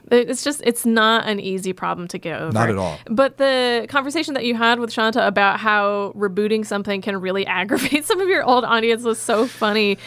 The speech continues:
Speaker 1: because I think it's encountered in almost every single field of art,
Speaker 2: Yeah.
Speaker 1: but also really a crucial part of the creative process, because you don't wanna just keep doing the same thing. How do you deal with that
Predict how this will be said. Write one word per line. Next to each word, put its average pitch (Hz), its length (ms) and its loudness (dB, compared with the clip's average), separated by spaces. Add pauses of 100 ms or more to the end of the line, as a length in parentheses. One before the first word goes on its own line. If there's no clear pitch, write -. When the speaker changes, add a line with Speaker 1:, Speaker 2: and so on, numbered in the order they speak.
(240)
Speaker 1:
because 262 320 4
I 294 120 2
think 269 340 0
it's 226 180 4
encountered 226 640 0
in 208 120 -2
almost 202 380 -2
every 202 280 -2
single 190 200 -6
field 190 300 -2
of - 100 -6
art, 202 240 2
Speaker 2:
Yeah. 170 300 2
Speaker 1:
but 311 100 0
also 392 380 2
really 302 400 -2
a 285 60 -2
crucial 277 360 -4
part 247 360 0
of 220 120 -6
the 220 80 -8
creative 240 380 -4
process, 247 460 2
because 220 220 -4
you 220 120 -4
don't 233 200 0
wanna 254 180 -4
just 214 200 -6
keep - 400 -10
doing 202 300 2
the 196 80 -4
same 190 440 0
thing. 202 520 0
How 220 260 0
do 269 80 -2
you 262 160 -2
deal 202 540 2
with 185 240 -2
that 185 260 2